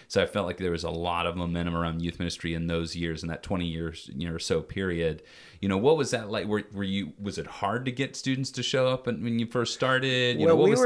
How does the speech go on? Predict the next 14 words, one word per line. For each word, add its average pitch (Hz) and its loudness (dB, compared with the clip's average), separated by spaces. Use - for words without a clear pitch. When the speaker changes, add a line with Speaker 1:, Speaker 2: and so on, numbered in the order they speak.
Speaker 1:
that, 151 2
what 139 0
was 123 6
Speaker 2:
very, 165 8
Speaker 1:
that - 4
like? 101 -2
Speaker 2:
we 175 8
were 196 8
a 135 6
very 127 2
small 123 0
church. - 0
Speaker 1:
Got 80 2
it. - -8